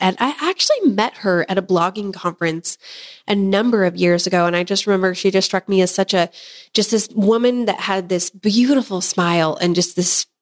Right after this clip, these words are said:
charisma that you just wanted to spend time with her because she just was so gentle and loving. And, um, this book, it really exudes that sort of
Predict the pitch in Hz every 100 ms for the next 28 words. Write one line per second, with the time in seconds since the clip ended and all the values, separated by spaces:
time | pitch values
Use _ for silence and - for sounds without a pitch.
0 | - 214 185 196 240 269 285 214 196 202
1 | - 202 196 190 - 185 175 - 160 175
2 | 185 170 170 - 175 175 - 180 175 -
3 | 180 - 185 175 170 170 185 170 - 170
4 | 170 170 175 175 170 160 165 160 - -
5 | - - _ 180 175 - 185 208 196 -
6 | 180 254 - - _ _ _ _ _ _
7 | - 196 202 202 196 180 - 196 190 185
8 | - 180 165 - - 185 180 175 165